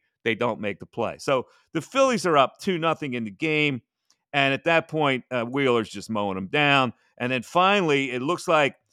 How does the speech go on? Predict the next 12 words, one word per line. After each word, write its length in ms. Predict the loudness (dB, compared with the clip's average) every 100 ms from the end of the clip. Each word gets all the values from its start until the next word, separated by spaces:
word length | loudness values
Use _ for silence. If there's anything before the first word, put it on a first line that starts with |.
| _ _
he's 200 | -6 -4
getting 260 | -2 0 0
a 40 |
little 320 | 2 4 4
tired, 640 | 2 4 6 6 4 2 -2 _ _
uh, 240 | 0 2 2
as 180 | -2 -4
we 120 | -4
go 220 | 2 2
now 280 | 2 2 0
to 240 | 0 -4
the 800 | -2 -2 -2 0 0 0 -2 -4